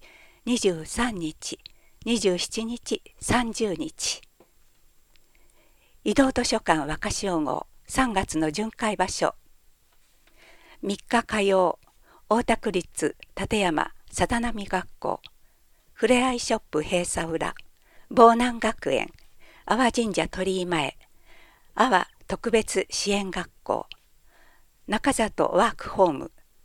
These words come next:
坊南こども園。四日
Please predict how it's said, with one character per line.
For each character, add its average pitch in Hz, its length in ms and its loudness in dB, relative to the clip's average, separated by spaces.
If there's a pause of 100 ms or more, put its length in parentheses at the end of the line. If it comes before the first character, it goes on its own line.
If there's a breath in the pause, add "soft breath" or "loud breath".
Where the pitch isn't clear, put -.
(460 soft breath)
坊 214 280 2
南 220 240 -4
こ - 180 -6
ど 185 100 -2
も 170 140 -2
園。 139 220 -8 (880 soft breath)
四 214 160 0 (140)
日 262 140 -2